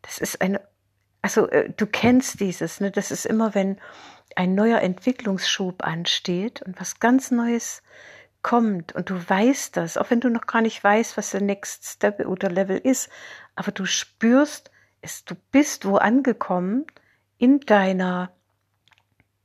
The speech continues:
äh, auf deinem Lebensweg wieder mal.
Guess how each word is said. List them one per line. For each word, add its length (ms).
äh, 320
auf 120
deinem 240
Lebensweg 840
wieder 280
mal. 480